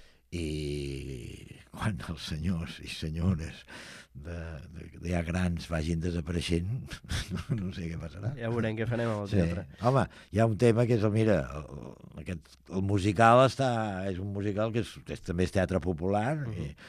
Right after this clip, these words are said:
Speaker 1: bueno, abans hi havia la, la, la sarsuela, i aquí, <laughs> eh,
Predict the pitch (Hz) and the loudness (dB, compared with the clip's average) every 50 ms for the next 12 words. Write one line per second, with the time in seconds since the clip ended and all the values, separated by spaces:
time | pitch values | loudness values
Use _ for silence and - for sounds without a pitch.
0 | - - - - - - _ _ - - _ - 78 87 113 110 95 82 - 62 | -20 -20 -20 -20 -20 -20 _ _ -20 -20 _ -10 -8 -6 -6 -6 -8 -10 -12 -12
1 | 73 78 80 80 78 78 85 80 78 82 80 80 80 80 80 - - 78 76 78 | -10 -8 -8 -8 -4 -2 -2 0 0 0 0 0 -2 -2 -2 -4 -6 -6 -6 -6
2 | 80 78 80 80 - - 90 82 - - 95 101 101 104 123 135 135 - - - | -8 -8 -8 -8 -8 -8 -10 -10 -10 -10 -8 -8 -6 -6 -8 -8 -10 -12 -16 -20
3 | - - - - - 80 82 80 73 - 65 71 - - - 87 - - - - | -18 -16 -16 -14 -12 -10 -10 -10 -8 -8 -6 -6 -6 -6 -8 -10 -12 -12 -14 -16
4 | - - - - - _ _ - 131 113 104 98 87 82 78 71 71 69 65 67 | -18 -20 -20 -20 -20 _ _ -10 -8 -6 -4 -4 -4 -6 -6 -8 -8 -8 -8 -10
5 | 65 64 64 60 57 - 50 | -10 -10 -12 -12 -14 -14 -16